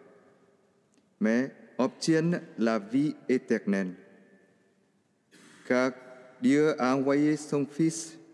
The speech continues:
dans le monde, non pas pour juger le monde, mais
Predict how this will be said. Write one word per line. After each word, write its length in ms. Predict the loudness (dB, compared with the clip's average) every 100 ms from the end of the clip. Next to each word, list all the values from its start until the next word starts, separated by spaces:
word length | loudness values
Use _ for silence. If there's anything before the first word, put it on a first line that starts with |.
| -4
dans 180 | 0 2
le 200 | 4 4
monde, 480 | 4 2 0 -2 -6 -12 -20 -20 -20 _ _ _ _ _ _
non 220 | 0 0
pas 320 | 0 -2 0 -4
pour 300 | -4 -4 -2
juger 480 | 0 0 2 0 0 0
le 160 | 2 4
monde, 340 | 4 2 -2 -6 -20 -20 -20 _ _ _ _ _ _ _ _ -2
mais 340 | 0 0 -4